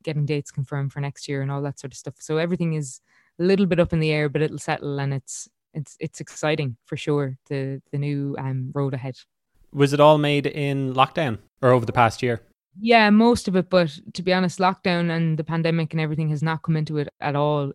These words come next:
Speaker 1: It's really, the album is really about capturing place, and it's the bilingual songs throughout, and it's just pulsating fiddles and rhythm throughout as well. Um, so yeah, I'm looking forward to getting it out.
Speaker 2: Great. It sounds like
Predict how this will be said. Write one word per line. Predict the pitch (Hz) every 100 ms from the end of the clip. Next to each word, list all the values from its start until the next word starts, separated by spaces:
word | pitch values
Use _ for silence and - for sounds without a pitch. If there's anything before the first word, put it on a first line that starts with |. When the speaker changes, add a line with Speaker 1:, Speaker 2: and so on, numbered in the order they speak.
| -
Speaker 1:
It's | 151 -
really, | 170 151 147 - _ _ _
the | 165
album | 156 151
is | 147 143
really | 156 156 143 143
about | 143 151 143
capturing | - 143 - 147 135
place, | - 147 139 - -
and | 151 139
it's | -
the | 127
bilingual | 147 147 143
songs | 143 147 143 135
throughout, | 151 143 139
and | 131
it's | 131 -
just | 139 - _ _ _ _ _
pulsating | - 160 139 139 139 135
fiddles | 131 156 143 139 131
and | 135 131 -
rhythm | 147 143 131
throughout | 127 143 127 131
as | 131
well. | 139 135 135 147
Um, | 143 135 131 123 - - - _ -
so | - 147 143 139 135 - _
yeah, | 175 185 156 113 -
I'm | 151
looking | 156 147
forward | 160 151
to | 156
getting | 139 131
it | 127
out. | 127 110 - -
Speaker 2:
Great. | 113 110 98
It | -
sounds | 143 214
like | 220 185